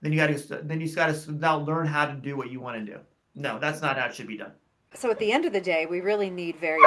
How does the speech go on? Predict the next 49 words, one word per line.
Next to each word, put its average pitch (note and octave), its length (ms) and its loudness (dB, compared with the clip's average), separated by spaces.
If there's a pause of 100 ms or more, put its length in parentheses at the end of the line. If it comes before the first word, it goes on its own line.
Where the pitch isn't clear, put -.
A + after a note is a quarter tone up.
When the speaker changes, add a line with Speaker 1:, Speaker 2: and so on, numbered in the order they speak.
Speaker 2:
experienced F#3 640 -4
chiropractors C#3+ 760 -8
to - 80 -12
trust. - 680 -16 (200)
Speaker 1:
Well, G3+ 100 -2
that's A3+ 180 4
one G#3 140 2
thing F3 120 0
I, E3 80 6
when D3+ 160 2
I, D3+ 140 4
when D3+ 120 4
I D3 60 6
did D#3+ 180 4
an D3 200 6
interview D3+ 320 2
with C#3 140 2
someone C#3+ 260 0
earlier C#3+ 420 4
and B2+ 140 -6
did, B2+ 260 -4
they C#3 60 2
asked C#3+ 240 4
me, C3+ 240 -6 (300)
"How - 160 0
do F3 60 0
you F3+ 60 0
get, F3 260 -2
how G3 300 0
do G3 80 0
you G3+ 160 -4
find E3+ 320 -2
s-, D3+ 160 -6
how F3 180 0
do F3+ 60 -2
you F3 80 -8
find D#3 380 0
a D3 100 0
good D3+ 280 0
chiropractor?" C3 560 0
I D3+ 80 2
don't E3+ 120 -4
care D#3 100 0
where C#3+ 180 2
you C3+ 160 -2
are C3 140 2
in A#2+ 120 -6
the B2 80 -10
nation. B2+ 600 -6